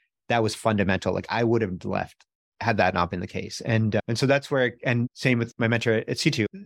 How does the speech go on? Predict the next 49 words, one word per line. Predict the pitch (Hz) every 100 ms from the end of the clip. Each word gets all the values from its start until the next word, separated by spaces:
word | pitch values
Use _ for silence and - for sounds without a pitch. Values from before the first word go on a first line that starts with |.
| -
there | 151
are | 147
people | 175 170
who | 139
basically | 123 127 135 143 120 117
are |
like, | 110 104
"Yeah, | 135
this | 113 127
is | 170
what | 127 135
you |
should | 117 127
do." | 113 123
And | 113
then, | 113
like, | 107
checking | - 131 120 110
in | 113
and | 98
being | 104
like, | 101 -
"Yeah, | 165
are | - 139
you | 175 185
doing | 139 120
the |
right | 113
thing?" | 110 135
And | 127 - -
giving | 131 156
you | 147
the |
validation | 120 117 107 107 107
of, | 117
"Yeah, | 120 117
this | 107 -
is | 113
actually | 104 - 98
great." | 98 92 -
And | 123 127
I | 123
think, | 131 117 - -
I | 117
think | 160 -
those | 117 131 135
are | 139 127 110 107 -
so | - 113 113
important | 113 - 101 110 131